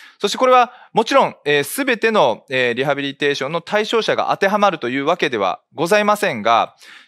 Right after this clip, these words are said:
リハビリテーションと予防というものを少し切り分けて考えなければ、なかなかその我々の考え方がですね、追いつかないというところがありますので、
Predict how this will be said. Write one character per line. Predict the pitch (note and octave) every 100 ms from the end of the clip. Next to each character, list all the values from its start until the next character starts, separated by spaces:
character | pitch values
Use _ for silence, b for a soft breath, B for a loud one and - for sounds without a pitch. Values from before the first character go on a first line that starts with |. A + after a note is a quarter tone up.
| _
リ | C#3+
ハ | A3
ビ | A3+
リ | A#3+ A#3+
テ | - B3+
ー |
シ | A3+ C3+
ョ |
ン | G#2
と | - F3 D#3 C#3+ B B _
予 | - D3+
防 | D#3+ G#3
と | G#3+
い | C3+
う |
も | A2
の | G2
を | B2 D3 F#2+ b b _
少 | - - C4+
し | C3 F#2
切 | - A#3+
り | D4+
分 | F4
け | F3
て | C3+
考 | C3 B2+ B2
え | A#2+
な | A2+
け | G2+
れ | G2
ば、 | A#2+ A#2 F2 _ -
な | G#3
か | C#4+
な | C#4+
か | C4+ B3+ G3
そ | F#3
の | E3+
我 | D3 A3
々 | B3 A3+
の | B3+ B3 A#3+ B B
考 | - C#4+ E4
え | D#4
方 | C4+ G3+
が | A2
で | E2+
す |
ね、 | C#3+
追 | A#2+ E3+
い | G3
つ | -
か | G3+
な | D3
い | A2+
と |
い | A#2
う |
と | A#2+
こ | B2+
ろ | A2+
が | G2 -
あ |
り | B2+
ま | C3+
す | C3+
の | G#2
で、 | G2+ B2+ B2